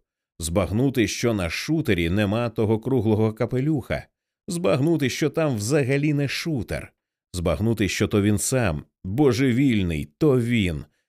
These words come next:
І тут кочерга розтрощила дзеркало над раковиною. І скло з амальгамою порснуло в усі боки, зблискуючи в напівтемряві.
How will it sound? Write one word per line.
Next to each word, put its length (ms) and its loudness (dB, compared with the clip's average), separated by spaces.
І 120 -2
тут 200 2
кочерга 500 0
розтрощила 680 -2
дзеркало 720 -2
над 240 -2
раковиною. 680 -4
І 120 2
скло 540 2
з 200 -8
амальгамою 840 0
порснуло 720 -2
в 120 -4
усі 300 -2
боки, 560 -4
зблискуючи 920 0
в 80 -2
напівтемряві. 1000 -4